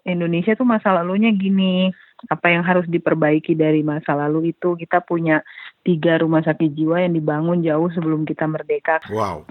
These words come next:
Speaker 1: Rumah sakit jiwa Bogor, rumah sakit jiwa Lawang di Malang, eh, rumah sakit jiwa Magelang, terus yang, yang tua juga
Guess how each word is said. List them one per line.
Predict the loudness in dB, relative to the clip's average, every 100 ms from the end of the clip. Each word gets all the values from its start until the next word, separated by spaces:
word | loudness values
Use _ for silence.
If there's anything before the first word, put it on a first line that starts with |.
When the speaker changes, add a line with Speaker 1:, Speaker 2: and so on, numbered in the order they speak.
| -4
Speaker 1:
Rumah | 2 2 2
sakit | 0 0 0 0 -2
jiwa | 2 2
Bogor, | 2 0 0 2 2 2 0 -4 -20 -20 -20 -8
rumah | -4 0 0 0
sakit | 0 0 -2 -2 -4 -6
jiwa | -2 0 0 0 0 0
Lawang | 0 0 0 0 0 -2 -2
di | 0 0
Malang, | 0 0 0 2 0 -2 -8 -20 -20 _ -8
eh, | -4 -2
rumah | 0 0
sakit | 0 -2 -2 0
jiwa | 0 0
Magelang, | 0 0 0 2 2 0 -2 _ -8
terus | -4
yang, | 0 0 -2 -2
yang | 0 0 0 -4 _ -4
tua | 0 0 0
juga | 0 0 0